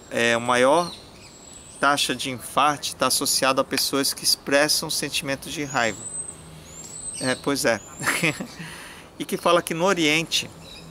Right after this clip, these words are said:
você diminui a pressão arterial quando você contém essa raiva. Você sim-, sinta a raiva, pra, mas não expresse. Aqui eu vou fazer um parênteses também, né? Porque uma coisa é você conter a raiva. Eu acho que eu vou além.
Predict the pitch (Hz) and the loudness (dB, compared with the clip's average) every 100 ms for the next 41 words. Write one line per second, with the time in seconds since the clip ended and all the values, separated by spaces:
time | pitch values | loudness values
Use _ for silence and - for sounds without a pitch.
0 | - - - - - 139 139 - 151 151 | -20 -20 -20 -20 -6 -2 0 2 4 4
1 | 147 127 151 175 175 147 170 170 - 143 | 4 0 -2 -2 -2 0 2 2 2 0
2 | 147 139 - 127 123 127 139 143 135 135 | 2 2 0 0 4 4 4 0 -2 0
3 | - 139 - - 170 160 - 147 156 151 | 0 -2 -4 -6 -6 -6 -2 0 0 -2
4 | 135 - 131 120 107 98 101 - - - | -2 0 0 2 0 0 -6 -16 -20 -20
5 | - - - - - - - - 123 - | -20 -20 -20 -20 -20 -20 -20 -10 -4 -2
6 | - 143 131 - - 170 214 - - - | 0 0 2 0 0 -2 -6 -10 -6 -2
7 | 190 190 185 143 143 151 160 160 - 156 | -2 0 0 2 2 2 2 0 0 -2
8 | - 143 131 143 151 - 123 104 98 - | 0 0 0 -2 -4 -4 -2 -2 -2 -6
9 | - - - - - 156 220 214 214 180 | -10 -18 -20 -12 -6 -4 -4 -2 -2 -2
10 | 165 165 127 127 - 151 - - 120 120 | 2 2 4 0 -4 -4 -4 -2 0 -2
11 | 143 135 127 143 139 - 147 151 - 147 | -2 -2 -2 -2 -2 -2 -2 -2 -2 -2
12 | 151 135 151 151 135 117 107 110 - - | -6 -4 0 2 2 2 0 -8 -16 -18
13 | - - - - 139 147 156 170 160 185 | -14 -12 -10 -10 0 2 2 2 4 4
14 | 160 131 113 | 4 2 0